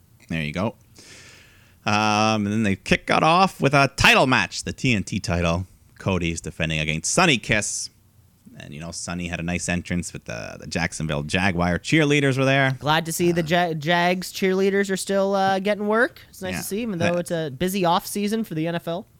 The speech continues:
Speaker 1: I think they call them the Jag Hags.
Speaker 2: I don't think they would call them that.
Speaker 1: <laughs> But, uh, Sonny Kiss, though, he puts up a good fight here. Uh, Coach Arn Anderson is getting real mad at Cody, telling him to get his head out of his ass, get more aggressive.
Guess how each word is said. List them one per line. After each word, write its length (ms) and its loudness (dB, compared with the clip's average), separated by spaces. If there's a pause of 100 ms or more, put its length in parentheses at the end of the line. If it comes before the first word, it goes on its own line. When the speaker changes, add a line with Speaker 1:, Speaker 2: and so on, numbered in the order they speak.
(640)
Speaker 1:
I 40 -20
think 140 -2
they 80 0
call 200 -2
them 100 0
the 80 -2
Jag 360 0
Hags. 600 -8 (280)
Speaker 2:
I 80 -6
don't 140 -8
think 160 -12
they 180 -8
would 100 -18
call 240 -8
them 220 2
that. 1200 -2
Speaker 1:
<laughs> 60 -18 (880)
But, 260 4
uh, 280 6
Sonny 280 4
Kiss, 300 0
though, 320 2
he 100 4
puts 280 0
up 100 2
a 60 0
good 200 2
fight 280 2
here. 340 4 (180)
Uh, 440 -2
Coach 320 2
Arn 180 4
Anderson 460 2
is 180 -4
getting 240 -2
real 160 4
mad 240 2
at 100 -8
Cody, 300 -4
telling 220 -6
him 80 -4
to 40 -10
get 140 2
his 120 0
head 180 4
out 120 6
of 60 2
his 100 2
ass, 360 4
get 140 2
more 160 4
aggressive. 540 2